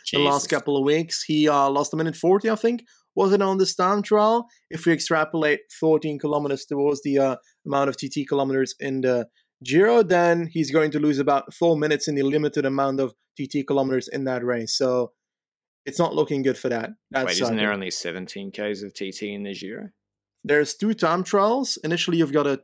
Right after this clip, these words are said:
Speaker 1: twelve kilometer one, I think, near the start. And then towards the end, there's, uh, a longer one, but there's a climb in the middle. So,
Speaker 2: Yeah,
Speaker 1: uh,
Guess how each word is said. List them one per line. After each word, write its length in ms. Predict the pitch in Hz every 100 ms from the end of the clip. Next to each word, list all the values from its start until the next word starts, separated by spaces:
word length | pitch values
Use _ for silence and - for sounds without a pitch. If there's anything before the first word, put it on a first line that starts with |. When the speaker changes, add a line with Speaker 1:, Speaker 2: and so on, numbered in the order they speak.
| -
Speaker 1:
twelve 440 | 175 175 220 -
kilometer 680 | - 214 208 214 208 220 214
one, 300 | 170 190 208
I 140 | 190
think, 320 | 185 - 202 -
near 220 | 175 175
the 120 | 156 156
start. 500 | - 151 202 240 - _
And 240 | 151 151 151
then 200 | 151 147
towards 340 | 147 151 135
the 140 | 147 147
end, 220 | 165 165
there's, 420 | 151 147 147 - - _ _ _ -
uh, 300 | 131 139 135
a 100 | -
longer 500 | 143 143 170 185 185
one, 400 | 185 190 202 202 - _
but 480 | 135 131 147 143 147
there's 200 | 147 139
a 60 | 139
climb 300 | 143 135 127
in 100 | 123
the 80 |
middle. 340 | 120 113 110 104 _
So, 600 | - 143 135 135 123 120 _ _ _ _ _ -
Speaker 2:
Yeah, 140 |
Speaker 1:
uh, 40 | 67